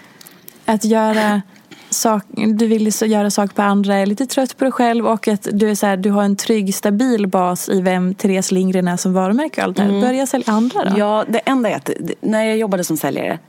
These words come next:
Speaker 2: så, då var jag inte stolt över mig själv. För det var typ
Speaker 1: Ah.
Speaker 2: inte tillräckligt meningsfullt. Så jag kanske ska sälja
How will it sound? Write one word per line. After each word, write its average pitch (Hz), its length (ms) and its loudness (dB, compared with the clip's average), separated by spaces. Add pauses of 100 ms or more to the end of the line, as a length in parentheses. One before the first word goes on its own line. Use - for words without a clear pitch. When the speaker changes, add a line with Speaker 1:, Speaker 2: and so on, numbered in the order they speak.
Speaker 2:
så, - 200 -14
då 190 120 -2
var 156 200 -4
jag - 80 -12
inte - 240 -6
stolt - 300 -8
över - 80 -4
mig - 100 -8
själv. - 240 -8 (380)
För 196 100 0
det 202 60 2
var 214 140 2
typ 208 100 2
Speaker 1:
Ah. 202 40 2
Speaker 2:
inte 180 240 0
tillräckligt 180 420 -2
meningsfullt. 190 1200 -2 (240)
Så - 140 -4
jag 196 80 -2
kanske 190 200 -2
ska 190 140 -4
sälja 170 760 -2